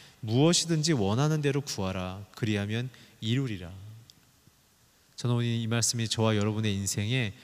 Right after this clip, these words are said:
힘과 소망이 되기를 축복합니다. 예, 하나님의 말씀이 여러분들 안에 충만히 이미 거하고 있음을 확신하기를 축원합니다.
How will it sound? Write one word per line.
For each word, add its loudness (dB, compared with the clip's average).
힘과 2
소망이 4
되기를 4
축복합니다. 4
예, -4
하나님의 8
말씀이 8
여러분들 6
안에 6
충만히 4
이미 4
거하고 4
있음을 4
확신하기를 4
축원합니다. 4